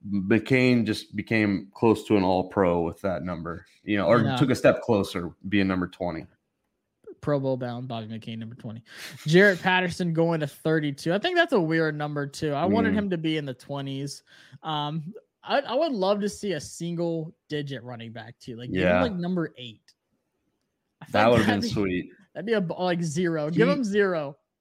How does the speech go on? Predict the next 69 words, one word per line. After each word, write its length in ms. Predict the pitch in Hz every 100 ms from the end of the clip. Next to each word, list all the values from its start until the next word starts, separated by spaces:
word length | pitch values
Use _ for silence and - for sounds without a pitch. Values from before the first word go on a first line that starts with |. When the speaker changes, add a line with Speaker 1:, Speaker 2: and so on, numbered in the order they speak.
| -
Speaker 1:
he, 120 | 104 -
I 80 | 127
think 180 | 175
I 60 | 160
saw 220 | 147 143
he 120 | 135
tweeted 320 | 117 131 127 117
out 140 | 107
a 40 |
picture. 380 | 101 107 92 104
He 140 | 98 113
wore 280 | 127 120
thirty-two 640 | 107 113 110 107 101 110 101
at 120 | 85
some 420 | - - 104 104 98
point 440 | 104 98 92 50
in 160 | 95 95
Speaker 2:
Oh, 20 |
Speaker 1:
his 440 | 95 90 80 - - _ _ _ _ _
Speaker 2:
of 100 | -
course. 100 | 104
Speaker 1:
youth 300 | 101 101 101 -
days. 500 | 95 90 90 90 151
Speaker 2:
Yeah, 100 | 135
I'd 100 | 139
have 180 | 131 135
time 120 | 120
Speaker 1:
So, 440 | 107 92 87 - _ _ _ - - -
Speaker 2:
to. 60 | 101
Speaker 1:
um, 260 | 98 92 160
Speaker 2:
Little 240 | 160 160
Speaker 1:
it, 100 | 123
Speaker 2:
League 80 | -
Pop 220 | 151 147
Warner 220 | 127 135 -
Speaker 1:
but 80 | -
Speaker 2:
team. 200 | 113 117 _ _ -
Speaker 1:
his, 300 | 127 123 135
uh, 540 | 123 120 110 98 82 - _ _ _ _ _ -
I 40 | -
think 180 | 185 202
his 140 | 120
Twitter 260 | - 139 135
handle 220 | 120 101
for 400 | - - 110 98
a 40 |
minute 520 | 95 98 113 113 95 95
was 220 | 92 -
twenty-six, 760 | - 110 95 - - 92 87
but 240 | - 85 -
Landon 280 | 101 101 92
Collins 400 | 98 95 92 90
has 220 | 85 85
that. 220 | 90 76
So 100 | 107
maybe 220 | 113 139
some 140 | 139 139
of 140 | 110
his 140 | 104 95
other 260 | 98 95
options 420 | 85 92 - 95
were 80 | 92
already 200 | 87 87
taken. 360 | 80 90 90 90
Thirty-two 360 | 120 139 139 127
is 60 |
Speaker 2:
Yeah. 40 | 110
Speaker 1:
not 120 | 92
bad. 300 | 98 98 98